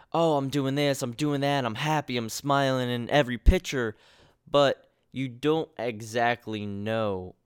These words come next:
what is going on beyond the picture, beyond the status updates. You get what I'm saying? Anybody can fake a smile. Anybody can meet with friends once in a year and make it seem like, "Whoa, we hang out all the time."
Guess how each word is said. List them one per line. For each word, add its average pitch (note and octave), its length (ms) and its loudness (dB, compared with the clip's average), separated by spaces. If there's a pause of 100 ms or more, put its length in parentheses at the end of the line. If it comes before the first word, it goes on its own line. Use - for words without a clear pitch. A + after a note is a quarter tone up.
(160)
what G#2 360 -4
is G2+ 180 -10
going G2+ 300 -6
on F#2+ 360 -10
beyond G2+ 520 -6
the F#2+ 60 -14
picture, - 500 -12 (360)
beyond G#2 420 -6
the G2+ 40 -10
status G2 460 -4
updates. - 720 -10 (520)
You A2+ 60 -8
get A#2+ 100 0
what A#2 100 -2
I'm A2 120 -2
saying? A#2+ 420 -2 (360)
Anybody C3 380 2
can A#2+ 140 -6
fake A2+ 260 0
a G#2+ 40 -6
smile. A2+ 640 0
Anybody A2+ 500 -4
can G#2 500 -8 (400)
meet A2+ 240 -6
with A2+ 120 -8
friends A2 460 -2
once A2 360 -6
in G#2+ 120 -4
a G2+ 40 -6
year A2+ 480 0
and G#2+ 300 -2
make G#2+ 180 -4
it F#2+ 100 -8
seem A2 280 -8
like, G2+ 220 -8
"Whoa, C#3+ 500 2
we B2+ 160 -4
hang C3+ 260 -2
out A#2+ 180 0
all A2 140 2
the G2 60 -16
time." A#2 420 -2